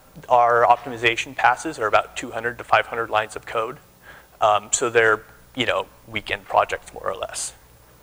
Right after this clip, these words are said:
Uh, we still need native code gen for other G P Us. Uh, the nine sixty-five, we've only done native code gen for half of it. The nine fifteen has no native code gen yet. Um, R two hundred doesn't have it.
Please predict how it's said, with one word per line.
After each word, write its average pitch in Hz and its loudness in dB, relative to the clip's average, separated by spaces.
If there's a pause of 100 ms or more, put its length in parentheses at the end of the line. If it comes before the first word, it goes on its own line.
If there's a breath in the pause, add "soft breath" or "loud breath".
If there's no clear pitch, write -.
(720 loud breath)
Uh, 123 4
we 127 -2
still 190 2
need 151 0
native 127 2
code 120 -2
gen 110 0
for - -4
other 104 -2
G 101 -12
P 101 -10
Us. - -14 (160)
Uh, 104 4
the 107 -4
nine 120 2
sixty-five, 117 0
we've 110 -4
only 110 -2
done 107 -4
native 107 -8
code 113 -6
gen 110 -4
for - -4
half - -6
of 135 -6
it. 147 0 (400 soft breath)
The 120 -2
nine 113 2
fifteen 120 -6
has - 0
no 107 -2
native 107 -4
code 113 -6
gen 110 -2
yet. 110 0 (480 loud breath)
Um, 98 4
R 113 4
two 98 -10
hundred 110 -4
doesn't 107 -2
have 104 0
it. 101 -2